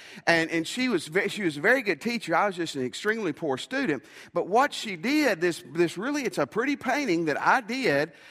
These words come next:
with my name on it, but, but what's left out is, is that her hand was on my hand a whole lot. Does that make sense? And so when we did this beautiful apple, Chris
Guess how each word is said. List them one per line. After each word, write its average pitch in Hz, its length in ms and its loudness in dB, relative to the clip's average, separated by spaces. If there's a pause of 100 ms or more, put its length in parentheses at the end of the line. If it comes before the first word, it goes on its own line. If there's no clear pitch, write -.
(120)
with 127 140 -2
my 196 200 6
name 247 360 0
on 143 160 2
it, 147 120 -4
but, 156 200 0
but 151 120 0
what's 185 280 0
left 196 320 4
out 262 280 2
is, 160 320 2
is 156 220 -2
that 165 160 2 (180)
her 262 300 2
hand 214 560 0 (160)
was 170 240 2
on 185 320 4
my 170 200 6
hand 254 420 -2
a 147 80 4
whole 139 180 2
lot. 120 160 6
Does 123 60 -6
that 175 140 0
make 220 200 2
sense? 254 540 0 (320)
And 170 180 2
so 208 160 4
when 185 160 0
we 247 140 0
did 247 180 0
this 175 180 0
beautiful 185 760 0
apple, 180 580 4 (260)
Chris 269 480 0